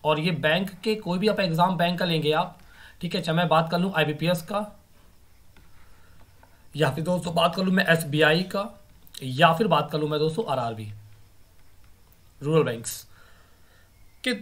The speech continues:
हर बैंक के प्री में दे-, दोस्तों इनके क्वेश्चन देखने को मिलते हैं और पांच क्वेश्चन मतलब पांच मार्क्स, बहुत इंपॉर्टेंट है दोस्तों,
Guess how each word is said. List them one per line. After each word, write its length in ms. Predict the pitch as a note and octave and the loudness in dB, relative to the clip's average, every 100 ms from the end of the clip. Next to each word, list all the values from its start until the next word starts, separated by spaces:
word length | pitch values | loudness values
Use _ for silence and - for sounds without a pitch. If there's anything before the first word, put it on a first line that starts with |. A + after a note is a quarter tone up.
| - | -2
हर 240 | - C4 | 4 4
बैंक 320 | G#3 A3+ A3+ | 8 6 6
के 140 | - C4 | 0 -6
प्री 360 | C4 - C4+ | -4 -2 2
में 120 | C#4 A3+ | 2 4
दे-, 160 | A3+ | 4
दोस्तों 360 | G3 G#3+ - B3+ | 4 0 -2 -2
इनके 260 | A3 G#3+ | 0 0
क्वेश्चन 360 | A#3 G3 - A3+ | -4 -4 -2 -2
देखने 240 | F3+ F3+ | 0 -2
को 120 | G3 G#3 | 0 2
मिलते 260 | D#3+ D#3+ | 0 0
हैं 80 | F#3+ | -2
और 80 | G#3 G3+ | -2 -4
पांच 240 | E3 D#3 E3 | -2 -2 -2
क्वेश्चन 340 | D3 C3+ C#3 | -8 -8 -8
मतलब 360 | C3+ C#3+ F#3+ - | -8 -6 -8 -4
पांच 300 | C#3+ C#3 C#3+ | -2 -2 -4
मार्क्स, 480 | B2 A#2 - - - - _ - _ _ - - _ - | -8 -10 -12 -16 -18 -20 _ -20 _ _ -20 -20 _ -16
बहुत 280 | A#2+ - A#2 | -14 -12 -12
इंपॉर्टेंट 420 | A2 G#2+ G#2+ G#2 | -14 -12 -14 -14
है 80 | G#2+ | -14
दोस्तों, 260 | A2 - | -16 -20